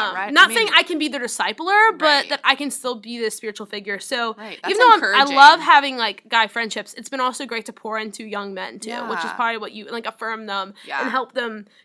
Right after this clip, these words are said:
Speaker 1: continue to grow. Like, I'm, I'm not their dis-, Jesus. I'm not their, like, person who's discipling them one-on-one.
Speaker 2: Right.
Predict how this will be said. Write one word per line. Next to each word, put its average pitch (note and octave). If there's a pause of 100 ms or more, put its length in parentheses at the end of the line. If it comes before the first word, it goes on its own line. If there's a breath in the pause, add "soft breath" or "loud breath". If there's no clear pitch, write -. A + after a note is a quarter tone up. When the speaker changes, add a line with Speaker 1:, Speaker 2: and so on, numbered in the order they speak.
Speaker 1:
continue C#4
to B3+
grow. A3
Like, G3+
I'm, B3+ (220)
I'm C4
not C#4
their D4+
dis-, C4
Jesus. A3
I'm A3+
not A3+
their, B3+
like, A#3+
person A#3
who's A#3+
discipling G#3+
them G3+
one-on-one. F#3+
Speaker 2:
Right. D3+